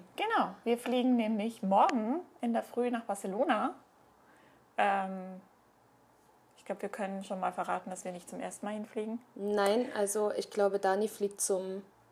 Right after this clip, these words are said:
Speaker 1: Ich glaube, zum zehnten Mal?
Speaker 2: Ja, ich
Speaker 1: Oder
Speaker 2: glaube,
Speaker 1: elften? Ich
Speaker 2: ja,
Speaker 1: bin mir
Speaker 2: und
Speaker 1: nicht
Speaker 2: ich,
Speaker 1: ganz sicher.
Speaker 2: ich glaube, ich zum siebten Mal, ne?
Speaker 1: Und, ähm, ich glaub, wir können schon mal vorwegnehmen, dass es eine Stadt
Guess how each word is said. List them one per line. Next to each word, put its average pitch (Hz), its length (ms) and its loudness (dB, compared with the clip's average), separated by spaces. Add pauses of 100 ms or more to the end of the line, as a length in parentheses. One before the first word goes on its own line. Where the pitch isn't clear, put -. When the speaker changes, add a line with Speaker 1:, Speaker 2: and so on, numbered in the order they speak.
(160)
Speaker 1:
Ich - 140 -12
glaube, 240 280 4
zum 233 240 -2
zehnten 302 680 -2
Mal? 349 680 -10
Speaker 2:
Ja, 294 300 4
ich 269 60 4
Speaker 1:
Oder 262 100 6
Speaker 2:
glaube, 269 160 12
Speaker 1:
elften? 254 420 6
Ich 226 60 6
Speaker 2:
ja, 226 140 12
Speaker 1:
bin 262 80 8
mir 269 60 4
Speaker 2:
und 226 60 6
Speaker 1:
nicht 254 140 2
Speaker 2:
ich, - 40 2
Speaker 1:
ganz 240 220 2
sicher. 277 220 -6 (140)
Speaker 2:
ich 220 140 -2
glaube, 202 280 6
ich - 180 -2
zum 208 160 0
siebten 196 480 -6
Mal, 175 260 -8
ne? 185 200 -12 (420)
Speaker 1:
Und, 226 560 -2
ähm, 214 680 -2
ich 214 120 -12
glaub, 208 240 -2
wir 220 60 -4
können 214 260 -4
schon 208 140 -4
mal 214 120 -4
vorwegnehmen, 208 600 -6
dass 196 280 -10
es - 240 -16
eine 190 140 -10
Stadt 196 240 -6